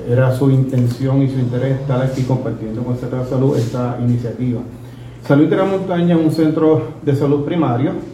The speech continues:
eh, lo que se conoce en el mercado, ¿verdad? Como los centros tres treinta o F Q A C.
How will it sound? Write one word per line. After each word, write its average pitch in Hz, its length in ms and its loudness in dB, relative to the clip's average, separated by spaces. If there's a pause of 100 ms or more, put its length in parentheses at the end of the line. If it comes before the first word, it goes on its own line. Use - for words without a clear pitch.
eh, 110 480 0
lo 117 100 -2
que 120 80 -2
se - 60 -6
conoce 120 300 -2
en 139 120 6
el 131 60 2
mercado, 127 300 0
¿verdad? 120 180 0
Como 127 180 0
los 117 140 0
centros 120 300 0
tres 131 200 0
treinta 127 400 2
o 143 480 -2
F 123 180 0
Q 135 140 0
A 135 140 0
C. 117 240 -4